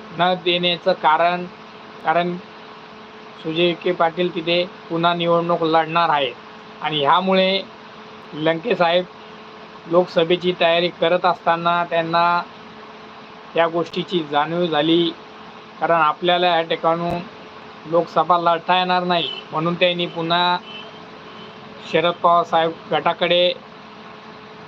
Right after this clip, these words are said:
जाऊन तिकून उमेदवारी घेण्याची दाट शक्यता आहे. अशा घडामोडी घडत आहे. अनेक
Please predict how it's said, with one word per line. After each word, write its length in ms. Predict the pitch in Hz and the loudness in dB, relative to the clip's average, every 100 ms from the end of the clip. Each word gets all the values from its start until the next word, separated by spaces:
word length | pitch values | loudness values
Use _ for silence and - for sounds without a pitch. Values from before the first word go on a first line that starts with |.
| - - - - - 151 | -18 -20 -20 -18 -6 2
जाऊन 380 | 156 180 190 185 - - - - - - - - - - - - | 4 4 2 -2 -8 -18 -20 -20 -18 -20 -20 -18 -18 -18 -14 -8
तिकून 300 | 170 196 185 | -4 2 4
उमेदवारी 500 | 175 180 175 175 180 | 6 6 6 4 4
घेण्याची 640 | 147 147 160 - 175 175 175 - - - - - - - | 2 0 0 -2 0 0 -2 -8 -20 -20 -18 -16 -6 0
दाट 240 | 165 - | 0 0
शक्यता 500 | - 156 - 175 180 | -4 -4 0 2 4
आहे. 240 | 170 139 120 - - - - - - - - - - - 214 - - - - - - - - | 2 0 -4 -14 -20 -20 -20 -20 -20 -18 -20 -20 -20 -18 -18 -18 -20 -20 -20 -20 -20 -14 -6
अशा 280 | 156 185 175 | -2 2 2
घडामोडी 560 | 156 151 170 175 180 | 2 2 2 2 2
घडत 340 | 165 147 170 180 | 2 2 2 2
आहे. 220 | 165 139 - - - - - - - - - - - - | 2 0 -6 -16 -20 -20 -20 -20 -20 -20 -20 -20 -8 -2
अनेक 380 | 165 185 185 | 2 2 2